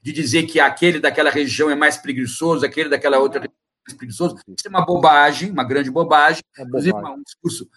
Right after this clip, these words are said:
Speaker 1: um discurso determinista muito, muito ruim. Então, eu acho que este país não é um país qualquer.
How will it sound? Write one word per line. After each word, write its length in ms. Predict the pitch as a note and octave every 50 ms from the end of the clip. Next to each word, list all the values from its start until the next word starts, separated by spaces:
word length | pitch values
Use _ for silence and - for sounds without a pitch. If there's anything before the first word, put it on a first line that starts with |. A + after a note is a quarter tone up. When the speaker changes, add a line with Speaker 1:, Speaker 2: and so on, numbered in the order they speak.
| _ _
Speaker 1:
um 60 | - C3
discurso 360 | C#3 B2+ - - E3+ - -
determinista 920 | - D#3+ C#3+ - D#3+ D3 D3 D3 C3+ C#3 D#3 F#3 F#3+ - - - - B2
muito, 340 | A#2+ C3+ D#3+ E3 D#3+ - C#3
muito 260 | C3 C#3+ D3+ D3+ C#3
ruim. 380 | C3 C#3+ C#3+ C#3+ E3 F#3 F#3 F#3 _ _ _ _ _ _
Então, 320 | - G#3 A#3+ A#3+ G3 - -
eu 120 | - F3+ F#3+
acho 220 | G#3 A3 G#3+ -
que 240 | - G#3+ G#3+ G3 - - - _ _ _ _ _ _ _
este 420 | E3 G#3+ C4+ C#4+ C4+ - - - F#3+
país 460 | - - D3 C#3 C#3 E3+ G3+ F#3+ -
não 240 | E3 G3+ G#3+ G#3 F#3
é 120 | E3+ F3
um 120 | F#3+ G3
país 400 | F3+ - F#3+ F3 E3+ F3+ F3+ -
qualquer. 720 | - - G3 G3 F#3+ F#3+ - D3 C#3 A#2+ G#2+ F#2+ - -